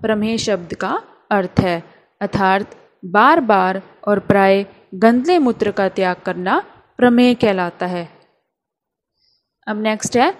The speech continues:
प्रमेय की निरुक्ति। प्र उपसर्ग पूर्वक मीह शरण्य धातु से घय प्रत्यय करने पर प्रमेय शब्द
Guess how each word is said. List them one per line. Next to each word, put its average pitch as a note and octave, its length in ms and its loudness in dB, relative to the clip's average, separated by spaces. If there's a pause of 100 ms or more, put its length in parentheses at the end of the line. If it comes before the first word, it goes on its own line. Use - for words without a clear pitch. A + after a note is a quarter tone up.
(220)
प्रमेय G#3+ 340 -2
की A#3+ 260 -2 (340)
निरुक्ति। G#3+ 540 2 (840)
प्र D4+ 220 4
उपसर्ग A#3 540 0
पूर्वक G3+ 640 0 (320)
मीह C4+ 320 2
शरण्य G#3 520 -4
धातु F#3+ 440 -4
से G3 380 -2 (460)
घय A#3 280 0
प्रत्यय A3 480 -2
करने F#3 400 -6
पर G#3+ 300 -2 (320)
प्रमेय G#3+ 380 -4
शब्द G3 360 -4